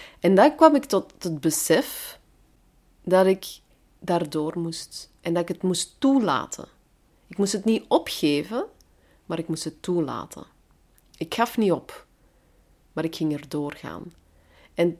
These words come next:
terzelfde moment, toen dat, dat besef kwam, kwam ik ook de juiste therapeute tegen. Die samen met mij, allee, die mij mee begeleid heeft om daardoor te gaan. Op een hele mooie,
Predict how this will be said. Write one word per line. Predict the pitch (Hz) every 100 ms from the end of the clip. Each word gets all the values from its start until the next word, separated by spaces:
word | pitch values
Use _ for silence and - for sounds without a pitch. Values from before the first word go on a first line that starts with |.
| _ -
terzelfde | 208 196 185 277 320 233
moment, | 233 214 190 175 151 151 - -
toen | 170 170
dat, | 170
dat | 196 196
besef | 185 - 165 -
kwam, | - 156 220 311 - _ _ _ _ -
kwam | 208 254
ik | 262
ook | 254
de | 185 180
juiste | 170 214 226 190
therapeute | - 165 151 170 175 156
tegen. | - 135 156 - 185 _ _ _ _
Die | - 185
samen | - 208 220 269 262 196
met | 175
mij, | 170 165 185 233 277 _ _ _ _ _ _
allee, | - 160
die | 156 165
mij | 165 196
mee | 202 185 233
begeleid | 185 175 151 156 214 -
heeft | 214 214 -
om | 170 165
daardoor | 156 151 151 170
te | - 156
gaan. | 147 143 127
Op | - 160
een | 160
hele | 139 143 165 202 240 220 185 - - - _
mooie, | - 160 170 214 226 202 180